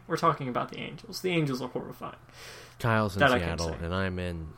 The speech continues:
Speaker 2: I'm in Evansville, and, and, you know, we hold all these things via Skype, and, you know, we, we talk via the podcast, and we talk outside of them anyway,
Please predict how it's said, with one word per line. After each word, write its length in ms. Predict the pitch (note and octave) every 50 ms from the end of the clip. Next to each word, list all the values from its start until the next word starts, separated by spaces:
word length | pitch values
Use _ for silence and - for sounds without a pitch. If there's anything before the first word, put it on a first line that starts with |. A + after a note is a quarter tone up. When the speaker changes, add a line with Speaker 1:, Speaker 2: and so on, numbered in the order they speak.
| - - -
Speaker 2:
I'm 160 | F#2 E2+ E2
in 120 | D#2+ E2
Evansville, 520 | F2+ G#2 G#2+ G#2+ G2 F2+ F#2 F#2 F#2 F2+ F2
and, 260 | E2 F2 F#2 F#2+ F#2 D#2+
and, 240 | G#2+ A2+ A2+ G#2+ A2+
you 80 | B2 A#2+
know, 100 | F2+ D#2+
we 100 | D#2+ D#2+
hold 220 | E2 F2 F2+ F2+ F2+
all 160 | E2+ E2+ E2
these 220 | E2 D#2+ D#2 -
things 300 | - - - - - - -
via 140 | - - -
Skype, 520 | - - - - G#2+ F#2+ - - - -
and, 280 | - F#2 F2+ F2 E2+ F2
you 80 | F#2 F#2+
know, 120 | F2+ E2+ D#2
we, 240 | E2+ F#2 F#2+ F#2 F2
we 120 | F#2 F#2+
talk 240 | - G#2 G2 F#2+ F#2
via 180 | G2 G2 G2 F#2
the 80 | F#2
podcast, 600 | E2+ F#2+ F#2 F2 - - F2+ F2 E2 - - -
and 100 | - F2+
we 80 | F#2 F#2
talk 240 | - G2+ F2+ F2 F2
outside 440 | F2+ E2+ D#2+ D#2+ - F2+ F2 E2+ E2
of 100 | E2+ D#2+
them 140 | E2 E2+ E2+ E2
anyway, 480 | G2+ G#2 G2+ G2 F#2+ F2+ E2+ E2+ E2